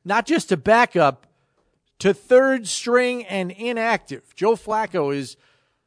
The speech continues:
again, the, the number two quarterback for the Jets. Mike White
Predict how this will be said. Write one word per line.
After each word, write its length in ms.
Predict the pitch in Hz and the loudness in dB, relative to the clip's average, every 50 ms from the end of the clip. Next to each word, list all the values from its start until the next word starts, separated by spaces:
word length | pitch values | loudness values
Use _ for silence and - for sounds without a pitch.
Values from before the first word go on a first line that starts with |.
| _ _ _ | _ _ _
again, 360 | 170 151 135 175 196 196 190 | -12 -8 -6 -6 -6 -4 -6
the, 160 | 165 156 156 - _ _ _ _ _ - | -8 -10 -10 -14 _ _ _ _ _ -12
the 80 | 165 | -10
number 220 | 170 190 190 175 147 | -8 -6 -6 -6 -8
two 280 | - - - 254 233 | -8 -8 -8 -8 -8
quarterback 560 | - - 175 160 139 135 120 127 123 123 117 _ | -6 -4 -4 -2 -2 -2 -2 -2 -4 -4 -6 _
for 100 | - 143 | -10 -12
the 120 | 117 120 | -12 -12
Jets. 440 | - - 143 139 139 139 - - - | -10 -8 -6 -6 -6 -6 -8 -14 -12
Mike 280 | 127 131 170 185 - | -8 -6 -6 -6 -8
White 360 | - 147 147 156 151 156 156 | -8 -6 -6 -6 -6 -6 -8